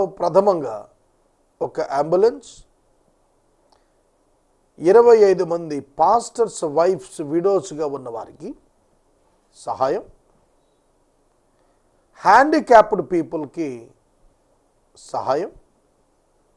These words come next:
బ్లడ్ డొనేషన్ క్యాంప్స్ నిర్వహించడానికి ప్రణాళిక చేశాం. వీటి కొరకు మీరు ప్రార్థన చేయండి. వివరాలు తర్వాత దినాల్లో నేను తెలియజేస్తాను.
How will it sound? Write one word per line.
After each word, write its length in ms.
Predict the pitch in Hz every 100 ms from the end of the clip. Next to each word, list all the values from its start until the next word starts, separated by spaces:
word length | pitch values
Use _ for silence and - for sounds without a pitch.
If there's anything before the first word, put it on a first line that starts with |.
| _ - 123
బ్లడ్ 280 | 165 220 233 240
డొనేషన్ 480 | 214 196 - 147 139 - -
క్యాంప్స్ 400 | 131 - _ - _ _ _ _
నిర్వహించడానికి 840 | 151 165 170 147 - 156 143 135 160 120 - _ _ _ _ _ _
ప్రణాళిక 440 | 135 147 147 127 123 90
చేశాం. 240 | - - _ _ _ _ _ _ _ _ _ _ _ _ _
వీటి 260 | 156 180 151
కొరకు 240 | 165 156 240
మీరు 200 | 202 139 123 117 _ -
ప్రార్థన 320 | 135 110 107 _
చేయండి. 300 | - _ _ _ _ _ _ _ _ _ _ 147
వివరాలు 460 | 185 233 226 226 285
తర్వాత 320 | 214 196 185 160 156
దినాల్లో 320 | 156 147 143
నేను 140 | 135 117
తెలియజేస్తాను. 640 | 139 139 120 117 - 160